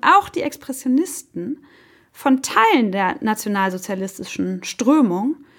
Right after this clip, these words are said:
noch in den Himmel gelobt werden als besonders germanisch-nordisch.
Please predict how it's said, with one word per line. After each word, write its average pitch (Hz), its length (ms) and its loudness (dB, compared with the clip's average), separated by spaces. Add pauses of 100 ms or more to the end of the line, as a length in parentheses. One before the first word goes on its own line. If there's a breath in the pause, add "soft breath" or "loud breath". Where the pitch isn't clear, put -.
(220 soft breath)
noch 247 140 0
in - 80 4
den 208 120 4
Himmel 269 360 2
gelobt 170 520 -6
werden 196 480 0
als 240 200 0
besonders 294 800 2
germanisch-nordisch. 269 1700 4